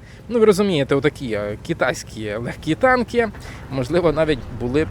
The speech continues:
і не виявили. Так, об'єкт два шість один ворожий забирає нашого созводного, а ми залишаємося три проти трьох. Наша вафля, е, в нашій союзній команді на чолі, є дві артилерії, артобата, об'єкт два шість один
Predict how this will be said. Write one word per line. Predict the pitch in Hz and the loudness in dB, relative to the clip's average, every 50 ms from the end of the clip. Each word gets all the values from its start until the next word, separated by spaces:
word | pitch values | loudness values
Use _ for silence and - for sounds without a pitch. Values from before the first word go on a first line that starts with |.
| - - | -2 0
і | 151 151 | 0 2
не | 165 170 | 4 2
виявили. | 160 160 160 185 196 180 175 165 170 175 175 | 2 2 6 6 8 8 8 8 8 8 10
Так, | 196 196 185 - - | 10 8 8 8 6
об'єкт | 185 165 165 190 185 175 | 2 4 6 4 4 4
два | 170 185 180 | 4 2 2
шість | - - 156 180 | 2 0 -2 0
один | 190 185 190 170 | 2 2 2 2
ворожий | 156 175 180 190 175 160 170 | 2 4 4 4 4 2 2
забирає | 156 175 170 180 190 185 185 | 0 0 2 4 4 4 4
нашого | 185 190 190 185 - - 180 156 | 2 2 0 0 2 0 -2 0
созводного, | - 180 170 156 135 131 160 180 196 185 185 180 165 | 0 0 0 0 0 0 0 0 2 2 2 2 2
а | 156 | 2
ми | 165 156 | 2 0
залишаємося | 170 185 190 185 - 202 208 202 190 180 - 196 185 | 0 2 0 2 2 2 2 2 2 0 0 0 0
три | - - 175 185 196 202 | 2 2 2 2 2 2
проти | - - 180 185 190 180 - 190 | 0 0 0 0 0 0 0 -2
трьох. | 185 - 185 202 190 151 110 - - - - - - - - - - - - - | 0 2 4 4 4 4 2 0 -6 -12 -18 -18 -18 -16 -16 -16 -16 -16 -12 -6
Наша | 131 139 185 190 - - 190 | -2 0 0 0 2 2 2
вафля, | 175 175 - - 202 202 208 214 208 180 131 - - - 147 | 2 0 -2 0 0 4 4 4 2 0 -4 -10 -12 -6 -4
е, | 139 127 | -4 -2
в | 127 131 | -2 0
нашій | 139 151 143 - 139 120 - - 139 | 0 0 0 0 -4 -8 -8 -10 -14
союзній | - - - 143 131 120 123 123 | -10 -6 -6 -4 -4 -4 -4 -6
команді | - - 131 127 120 113 123 | -6 -4 -4 -4 -2 -2 -2
на | 131 127 | -2 -2
чолі, | - - 147 131 120 104 101 98 - 107 | -2 -2 -2 -2 -2 -6 -8 -10 -10 -12
є | 135 151 170 247 294 294 | -12 -8 -6 -4 -4 -4
дві | 220 175 170 180 196 214 226 247 | -4 -6 -8 -8 -6 -4 0 2
артилерії, | 254 220 226 226 - - 208 208 208 202 208 214 220 226 226 214 | 4 4 4 4 4 4 4 4 4 4 2 2 2 0 0 0
артобата, | 202 - 165 160 147 - 165 143 143 170 196 - 202 185 | 2 4 2 2 4 2 0 2 2 2 2 4 2 2
об'єкт | 165 151 151 156 147 127 | 2 2 2 2 2 2
два | 120 123 123 117 | 2 0 0 0
шість | 107 - - - - 127 120 - | -2 -6 -10 -8 -8 -8 -6 -4
один | 170 185 196 277 302 302 285 | -4 -2 -2 -2 -4 -4 -6